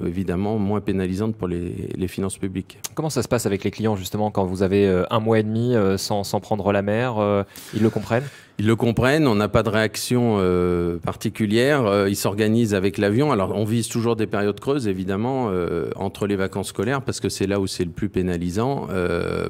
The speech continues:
Speaker 1: de façon à, à essayer de, d'avoir le moins d'impact possible.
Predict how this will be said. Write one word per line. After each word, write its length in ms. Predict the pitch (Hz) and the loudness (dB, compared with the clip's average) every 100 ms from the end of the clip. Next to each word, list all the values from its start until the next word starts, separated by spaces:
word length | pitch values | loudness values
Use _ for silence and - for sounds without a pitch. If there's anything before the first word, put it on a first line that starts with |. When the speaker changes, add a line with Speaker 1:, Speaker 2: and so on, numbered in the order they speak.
| 85 | -6
Speaker 1:
de 120 | 90 | -6
façon 420 | 87 90 - 98 82 | -4 -4 -2 -2 -2
à, 280 | 80 78 78 | -4 -6 -8
à 80 | 80 | -8
essayer 400 | - 90 90 85 | -8 -4 -4 -4
de, 160 | 82 85 - - - | -6 -6 -8 -10 -8
d'avoir 300 | 82 87 90 | -6 -4 -2
le 60 | |
moins 140 | 95 98 | -2 -2
d'impact 480 | 98 87 92 - 95 | -2 -2 -4 -6 -4
possible. 440 | 92 - 127 | -4 -2 -4